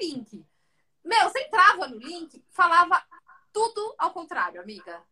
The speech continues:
Mas tudo, tudo. A tradução não era nem tradução. Eles jogaram um texto em português e linkaram pra um site gringo porque falaram, "Ah, ninguém vai entrar pra ler mesmo."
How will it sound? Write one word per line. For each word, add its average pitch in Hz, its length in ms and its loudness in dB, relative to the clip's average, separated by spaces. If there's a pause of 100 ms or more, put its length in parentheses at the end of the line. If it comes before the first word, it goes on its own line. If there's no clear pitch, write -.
(120)
Mas 370 220 -6
tudo, 208 420 0 (480)
tudo. 185 380 2 (1080)
A 254 140 10
tradução 415 640 2
não 403 80 -4
era 392 180 0
nem 440 140 -10
tradução. 339 720 -6 (640)
Eles 311 240 -6
jogaram 392 640 -2
um - 40 -14
texto 320 300 -8
em 277 100 -16
português 285 800 -4
e 381 240 -6
linkaram 415 560 4
pra 392 120 -6
um 381 60 -10
site 330 360 -2
gringo 339 300 -10
porque 494 180 -10
falaram, 359 340 2
"Ah, 330 200 4
ninguém 311 280 -14
vai 359 140 -12
entrar 330 220 -6
pra 311 160 -4
ler 302 220 -6
mesmo." 311 480 -14